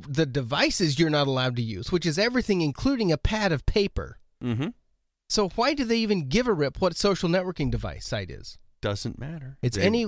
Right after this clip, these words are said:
Speaker 1: any
Speaker 2: they f-
Speaker 1: web-based service that allows persons to construct a profile within a founded system and communicate with other users of the site. Who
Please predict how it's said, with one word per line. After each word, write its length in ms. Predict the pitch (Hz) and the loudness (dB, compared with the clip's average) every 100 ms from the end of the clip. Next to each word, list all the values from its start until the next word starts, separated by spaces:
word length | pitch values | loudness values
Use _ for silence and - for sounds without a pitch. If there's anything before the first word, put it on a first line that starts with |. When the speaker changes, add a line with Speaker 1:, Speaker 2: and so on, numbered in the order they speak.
| - | 0
Speaker 1:
any 240 | 185 240 247 | 0 2 2
Speaker 2:
they 100 | 202 | 4
f- 60 | |
Speaker 1:
web-based 680 | 185 202 147 160 175 - - | 4 2 2 2 2 -2 -2
service 420 | 151 127 104 104 | 0 0 -4 -4
that 120 | 131 | -2
allows 460 | 117 123 139 156 139 | -2 0 0 0 2
persons 500 | - 190 180 202 185 | 2 2 0 -2 -4
to 140 | - 139 | -2 -2
construct 720 | 131 120 - - 190 226 - | -2 -2 -4 -2 -2 -2 -8
a 140 | 170 139 | -6 -4
profile 720 | - 214 226 - 139 117 113 | -2 -2 -2 0 -2 -2 -4
within 300 | 127 - 143 | -6 -4 -6
a 80 | 123 | -6
founded 640 | - - 160 202 196 165 | -8 -4 -2 -2 -2 -4
system 480 | 135 - 165 - 139 | -4 -4 -4 -4 -4
and 160 | 123 - | -4 -4
communicate 540 | 127 143 156 151 117 | -4 -2 -4 -4 -6
with 160 | 131 - | -6 -6
other 200 | 135 127 | -4 -4
users 400 | 123 120 117 117 | -2 -4 -4 -6
of 80 | 110 | -6
the 60 | 110 | -6
site. 200 | - 104 | -6 -4
Who 340 | 196 220 233 | 0 0 -2